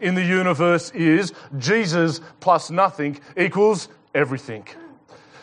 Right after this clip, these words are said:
But then the Jews come back after five years and they say, "You know what? We accept Jesus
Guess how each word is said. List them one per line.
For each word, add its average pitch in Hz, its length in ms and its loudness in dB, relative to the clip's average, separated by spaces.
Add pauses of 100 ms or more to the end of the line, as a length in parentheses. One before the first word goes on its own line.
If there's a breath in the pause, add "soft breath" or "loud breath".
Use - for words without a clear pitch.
(300 loud breath)
But 170 120 0
then 233 160 6
the 208 80 -2
Jews 233 400 2
come 185 320 0
back 208 300 4
after 185 380 2
five 180 440 2
years 214 320 0
and 180 120 0
they 180 120 2
say, 208 240 0
"You 196 80 0
know 208 160 4
what? 208 260 4
We 233 140 2
accept 214 500 0
Jesus 202 720 -4